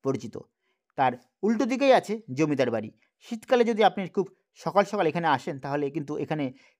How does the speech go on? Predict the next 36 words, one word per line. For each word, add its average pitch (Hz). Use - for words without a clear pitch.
খেজুর 214
গুড় 214
তৈরি, 175
সেটা 156
সামনে 185
নিজের 196
চোখে 233
দেখতে 147
পাবেন। 104
জাফর 175
খা 208
গাজীর 139
সমাধি। 117
এরপর 190
বাঁশবেড়িয়া 185
স্টেশন 233
থেকে 147
ট্রেন -
ধরে 156
সোজা -
চলে 180
আসুন 214
ঠিক 240
পরের 196
স্টেশন 214
ত্রিবেণী 190
স্টেশনে। 117
ত্রিবেণী 165
স্টেশন 285
থেকে 180
টোটো 247
ধরে 165
সোজা 190
চলে 165
আসুন 165
এই 135